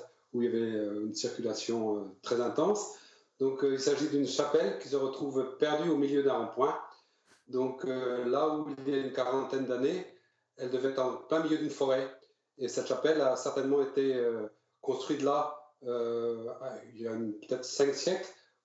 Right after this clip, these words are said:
pour, euh, pour, euh, assimiler un, un, comment, un, un, un, comment, un autre endroit, certainement un autre lieu qui devait être un autre lieu sacré, qui devait être druidique, et où, euh, certainement on devait célébrer,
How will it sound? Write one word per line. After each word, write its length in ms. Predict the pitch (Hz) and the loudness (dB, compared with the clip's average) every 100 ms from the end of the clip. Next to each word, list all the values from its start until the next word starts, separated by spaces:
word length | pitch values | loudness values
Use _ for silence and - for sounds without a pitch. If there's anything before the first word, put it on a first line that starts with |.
| _ | _
pour, 280 | 135 123 127 | -6 0 4
euh, 480 | 123 123 123 117 - | 6 6 4 0 -4
pour, 280 | 123 117 120 | -4 0 0
euh, 180 | 120 - | 0 -2
assimiler 640 | 147 - 156 156 156 147 | -2 -2 0 2 2 2
un, 220 | 127 123 | 0 -2
un, 320 | 117 120 123 - | -4 -8 -12 -12
comment, 320 | 120 123 120 | -6 -4 -4
un, 220 | 110 110 110 _ _ _ - | -6 -10 -14 _ _ _ -14
un, 40 | 117 | -10
un, 680 | 113 110 110 110 - 127 107 | -8 -8 -10 -12 -12 -12 -12
comment, 200 | 110 113 | -6 -6
un 280 | 110 - 123 | -6 -4 0
autre 260 | 160 - 139 | 0 2 0
endroit, 340 | 113 123 175 | 2 2 2
certainement 360 | 147 127 123 147 | 0 -2 0 2
un 100 | 131 | 2
autre 260 | 135 - 120 | -2 -2 -4
lieu 220 | 131 165 | -4 -4
qui 160 | - | -6
devait 220 | 120 120 - | -6 -4 -4
être 320 | 113 - 117 - 151 156 | -4 -4 -8 -8 -10 -6
un 80 | 120 | -4
autre 240 | 120 - | -4 -4
lieu 160 | 113 113 | -4 -4
sacré, 400 | - 131 - 185 | -2 -2 0 -2
qui 100 | - | -2
devait 300 | 127 123 123 - | -2 -2 -4 -6
être 400 | 117 - 113 110 - _ - | -6 -6 -6 -8 -18 _ -6
druidique, 560 | 135 120 151 208 - - - - - - - _ | -2 0 2 0 -2 -10 -20 -20 -20 -20 -20 _
et 140 | - 131 | 0 2
où, 260 | 151 165 | 2 2
euh, 120 | 139 131 | 2 2
certainement 520 | 135 127 127 139 147 | 0 0 2 4 2
on 60 | |
devait 180 | 131 135 | 2 0
célébrer, 720 | 135 143 135 123 131 151 151 | 0 0 2 2 0 0 -6